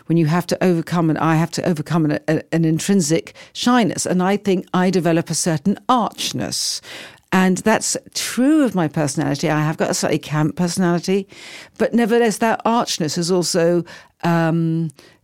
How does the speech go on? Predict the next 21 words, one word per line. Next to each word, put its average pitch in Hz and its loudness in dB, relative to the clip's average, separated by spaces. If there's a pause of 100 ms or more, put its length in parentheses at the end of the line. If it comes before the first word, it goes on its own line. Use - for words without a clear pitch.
(180)
because 175 0 (240)
maybe 196 2
I'm 175 2
slightly 196 -2
embarrassed 170 0
because 160 -2
in 170 0
the 165 2
way 165 2
I 180 2
was 190 0
brought 165 -2
up, 151 -2
going 170 0
on 165 2
television 156 0
is 147 -2
a 147 -2
sort 170 -4
of 165 -6
like, 156 -4